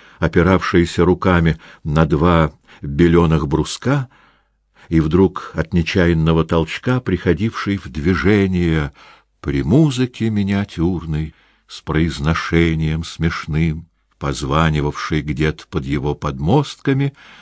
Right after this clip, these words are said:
пока он поднимал едва заметными толчками выше и выше ноги в белых чулках с помпонами на туфлях, и внезапно все обрывалось,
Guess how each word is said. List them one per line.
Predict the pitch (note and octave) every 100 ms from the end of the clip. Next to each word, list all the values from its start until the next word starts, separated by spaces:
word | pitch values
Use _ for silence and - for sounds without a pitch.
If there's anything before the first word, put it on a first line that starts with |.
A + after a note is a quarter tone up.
| -
пока | D#2 C#2+ D#2+
он | D#2+ D#2
поднимал | F2+ C#2+ E2 D#2+ D#2+
едва | D2 D2 C#2+ D#2
заметными | D#2 D#2+ E2 D#2+ E2+ D#2+
толчками | D#2 E2 D#2+ - - D#2+ E2
выше | D2 F#2+ G2 - E2+
и | E2+
выше | F2 G#2 G2+ - F2+ E2 - - -
ноги | E2+ F#2+ B2+ A#2 F#2+
в | G2 D2+
белых | D#2+ G#2+ F#2+ -
чулках | - G2 G2+ G2 G#2+ G2 - - -
с | -
помпонами | - G2 F#2+ - A2 F#2 F#2+ F#2+
на | G2
туфлях, | - A2 F#2 F2+ F2 - - - _ _ _
и | G#2
внезапно | F2 D2+ D2 D2 D#3 D#3+ C3+ C3+ B2+ _ _ _ _
все | - - F#2
обрывалось, | D2 C2 C#2+ C#2 - F3 E3+ D#3+ - -